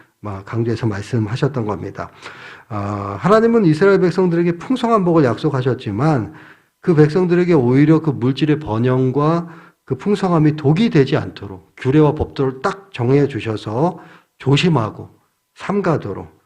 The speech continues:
그래서 이 풍성한 복을 누릴 때에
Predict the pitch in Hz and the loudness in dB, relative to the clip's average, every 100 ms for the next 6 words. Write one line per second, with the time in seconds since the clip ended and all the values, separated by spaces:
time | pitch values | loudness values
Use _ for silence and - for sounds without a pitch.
0 | _ _ _ 143 135 156 151 190 196 185 | _ _ _ -2 4 4 2 -2 0 2
1 | 180 143 143 131 110 127 120 120 104 120 | 2 2 2 2 2 0 -2 -4 -2 0
2 | 160 110 | 2 0